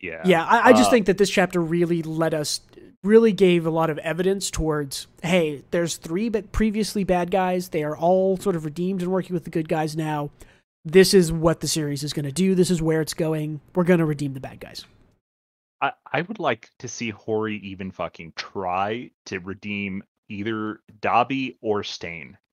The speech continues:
Speaker 1: you know? Like
Speaker 2: S-, Stain I could see, well, see, Stain is
Speaker 1: Stain is
Speaker 2: already
Speaker 1: the goddamn
Speaker 2: kind of
Speaker 1: psychopath.
Speaker 2: Stain is already not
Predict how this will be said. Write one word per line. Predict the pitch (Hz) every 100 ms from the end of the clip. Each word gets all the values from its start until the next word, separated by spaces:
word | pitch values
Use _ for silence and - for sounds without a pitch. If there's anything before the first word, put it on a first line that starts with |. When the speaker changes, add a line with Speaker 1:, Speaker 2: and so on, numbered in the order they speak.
| _
Speaker 1:
you | 95 98
know? | 113 147 _ _ _ _ -
Like | 113 208 -
Speaker 2:
S-, | -
Stain | - 240 247
I | 254
could | 214 190
see, | - 208
well, | 233 262 - - -
see, | -
Stain | 294 - 381
is | 392
Speaker 1:
Stain | 214 214
is | 233
Speaker 2:
already | 226 196
Speaker 1:
the |
goddamn | - 233
Speaker 2:
kind | 226 254 226 220 202
of |
Speaker 1:
psychopath. | - - - _ _ _ _ _
Speaker 2:
Stain | - 320 370
is | 302
already | 262 240 214
not | 165 170 170 180 180